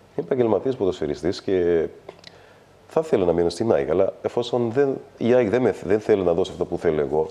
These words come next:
τι θέλετε να κάνω, να, με το ζόρι να κάτσω; Όπως και έγινε με το Ολυμπιακό. Δεν με θέλουν πολύ, ξέρω εγώ.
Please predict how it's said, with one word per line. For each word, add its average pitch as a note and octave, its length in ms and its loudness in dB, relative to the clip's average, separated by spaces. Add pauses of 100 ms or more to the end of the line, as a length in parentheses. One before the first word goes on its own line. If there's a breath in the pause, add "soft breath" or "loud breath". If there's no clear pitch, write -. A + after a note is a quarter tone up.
τι F#3 80 -6
θέλετε A#2 280 -2
να F2 80 4
κάνω, D2+ 220 0
να, C#2 340 0
με D#2+ 100 0
το D#2 100 0
ζόρι E2 200 2
να E2+ 80 2
κάτσω; D#2+ 380 -2 (600 loud breath)
Όπως F#2 240 0
και C3+ 80 -2
έγινε D3+ 140 0
με D#3+ 80 2
το D#3+ 80 -4
Ολυμπιακό. D#3+ 440 0
Δεν G2 120 2
με G#2+ 100 2
θέλουν F2+ 340 0 (580)
πολύ, D#2+ 280 2
ξέρω C#2+ 220 0
εγώ. D#2+ 460 2